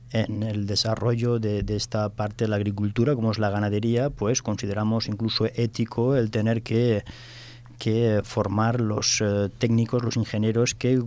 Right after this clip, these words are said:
contribuyan a, a mejorar las situaciones en los países en desarrollo por esta vía de, que pasa por,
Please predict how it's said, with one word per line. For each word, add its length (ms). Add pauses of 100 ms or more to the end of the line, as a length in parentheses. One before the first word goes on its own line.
contribuyan 880
a, 180
a 360 (680)
mejorar 560
las 140
situaciones 720
en 160
los 120
países 540
en 120
desarrollo 440
por 160
esta 240
vía 220
de, 280
que 120
pasa 260
por, 340